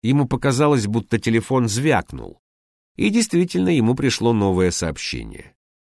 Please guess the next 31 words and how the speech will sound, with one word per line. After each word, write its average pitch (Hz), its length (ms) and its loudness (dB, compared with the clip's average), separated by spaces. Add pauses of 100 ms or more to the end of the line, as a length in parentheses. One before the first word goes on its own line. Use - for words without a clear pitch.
(180)
Тут 208 200 2
Микаэль 180 500 4
немного 156 540 4
заволновался, 123 1040 2
сам 90 320 -2
не 92 80 0
зная 90 300 -2
почему. 95 540 -4 (460)
За 98 200 0
исключением 208 680 2
бывших 170 400 2
любовниц, 185 760 0
которые 123 440 2
звонят 113 420 2
с - 140 -6
пьяну, 104 760 -2 (140)
желая 104 400 2
заняться 101 480 0
сексом, 95 580 -2
по 123 140 0
ночам 202 340 2
обычно 185 400 -2
приходят 160 560 -2
только 123 320 0
плохие 143 560 0
новости, 67 580 -8
поэтому 175 420 0
он 143 120 2
сразу 143 420 -2
прослушал 95 640 -2
сообщение. 58 760 -6